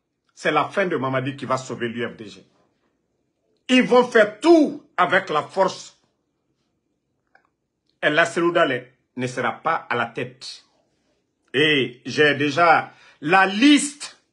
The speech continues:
de ceux-mêmes qui vont gérer l'U F D G à leur manière. C'est-à-dire, ça va pas être l'U F D G qu'on connaît, la Selou Dalein, les Kalemodou et autres là. Et tous ces gens-là, si un parle net,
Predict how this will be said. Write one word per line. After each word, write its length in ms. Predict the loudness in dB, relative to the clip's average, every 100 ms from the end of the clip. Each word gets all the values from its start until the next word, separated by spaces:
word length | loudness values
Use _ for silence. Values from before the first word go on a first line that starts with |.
| _ _ _ _ _ _ -4
de 120 | -4
ceux-mêmes 480 | 0 2 2 0 -4
qui 100 | -6
vont 320 | -4 -4 -6 _ _ _ _ _ _ _ _ _ _ _ _ _ _ _ _ _ _ _ _ _ -6
gérer 360 | 0 2 0
l'U 180 | 0 2
F 160 | 2 0
D 140 | -2
G 280 | -2 -4 -2
à 80 | -2
leur 260 | 2 0 0
manière. 500 | -4 -4 -4 -6 -10 -20 _ _ _
C'est-à-dire, 280 | 0 2 2
ça 100 | 4
va 120 | 4
pas 180 | 4 2
être 180 | 2
l'U 140 | 0 2
F 140 | 2
D 120 | 2
G 140 | -2 -2
qu'on 160 | -2
connaît, 280 | -2 0 0
la 160 | 0 -2
Selou 200 | -4 -4
Dalein, 440 | -2 0 0 -4 -10 _ _
les 240 | 0 0 2
Kalemodou 580 | 0 2 0 0 0 -2
et 100 | 0
autres 300 | 0 0 -6
là. 160 | -10 -14 _ _ _ _ _ -2
Et 220 | -2 0
tous 180 | 2 2
ces 180 | 2 0
gens-là, 320 | 2 0 0
si 300 | -4 -10 -6
un 140 | -4 -2
parle 240 | -2 -2
net, 260 | -2 -8